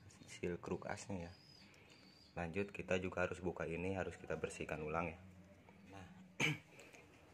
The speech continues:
cara membuka baut mur ini juga saya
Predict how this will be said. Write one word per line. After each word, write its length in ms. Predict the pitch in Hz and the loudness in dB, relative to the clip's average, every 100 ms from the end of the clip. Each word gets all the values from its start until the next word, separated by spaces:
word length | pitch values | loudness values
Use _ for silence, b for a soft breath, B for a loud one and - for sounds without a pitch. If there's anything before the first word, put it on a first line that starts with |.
| - - - 95 | -18 -16 0 6
cara 340 | 92 95 123 | 10 12 12
membuka 560 | 131 117 104 - - - | 12 10 8 8 8 10
baut 400 | 107 101 101 98 - - - - | 12 12 12 12 2 -6 -8 6
mur 240 | 104 101 | 10 12
ini 400 | 98 92 90 104 - - - - - - - - - | 12 12 12 10 4 -12 -18 -18 -12 -12 -12 -16 4
juga 400 | 90 80 117 101 | 6 8 8 8
saya 480 | - 92 107 120 | 8 10 12 8